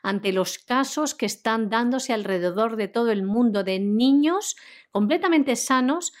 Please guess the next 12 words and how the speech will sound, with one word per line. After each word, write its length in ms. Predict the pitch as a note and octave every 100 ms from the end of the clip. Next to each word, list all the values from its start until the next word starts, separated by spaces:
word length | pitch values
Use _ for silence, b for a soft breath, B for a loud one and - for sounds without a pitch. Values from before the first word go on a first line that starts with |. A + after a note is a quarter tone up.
| B B _
que 100 | -
han 120 | A#3 A#3
sufrido 720 | - A3 G3+ B3 B3 A3 G3
graves 440 | G3 B3+ D#4+ E4
daños 420 | D#4 C#4 A#3 F#3+ -
tras 320 | F3+ E3+ -
inocularse 880 | E3+ F3 F3+ - F3+ G#3+ G#3 - C#3+
la 260 | D3+ A#3
vacuna, 640 | E4 E4+ C#4 C4+ C#4 D4+ - _ _ _ b b
la 140 | - E3+
farmacéutica 760 | A#3 A#3 B3+ D#4+ F4 F4 D#4+
Pfizer 540 | D4+ - F4+ F4 -